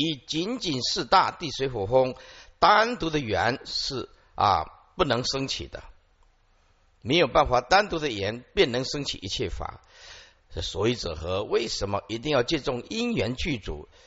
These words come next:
啊？一定要借重，哎，性啊，还有形象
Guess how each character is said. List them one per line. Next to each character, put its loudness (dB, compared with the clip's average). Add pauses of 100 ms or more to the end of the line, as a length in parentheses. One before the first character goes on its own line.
(160)
啊？ 0
一 -8
定 -4
要 2
借 2
重， 4
哎， 4 (200)
性 0 (420)
啊， -10
还 -8
有 -2
形 -6
象 4